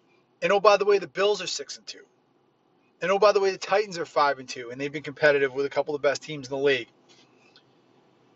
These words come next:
So the A F C is a much stronger conference this year. Look at the N F C. Who's the best team in the N F C right now? Probably Seattle.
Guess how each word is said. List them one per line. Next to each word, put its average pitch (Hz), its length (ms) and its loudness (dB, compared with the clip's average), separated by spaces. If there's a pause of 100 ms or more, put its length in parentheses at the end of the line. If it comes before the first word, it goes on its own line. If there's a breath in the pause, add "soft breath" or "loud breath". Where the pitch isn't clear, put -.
(640)
So - 180 4
the 214 60 6
A 226 200 10
F 311 80 4
C 233 200 2
is 180 120 0
a 180 40 -6
much 170 520 2
stronger 160 380 -2
conference 165 520 -2
this - 180 -10
year. 123 120 -10
Look 175 160 -6
at 262 60 -10
the 254 120 2
N 214 100 2
F 180 100 -2
C. - 160 -10
Who's 180 240 -16
the 196 60 -18
best 196 280 4
team 190 160 -10
in 175 60 -6
the 165 100 -2
N 151 100 0
F 139 80 -6
C 139 220 -8
right 110 200 -8
now? - 180 -18 (540)
Probably 160 220 6
Seattle. 156 500 2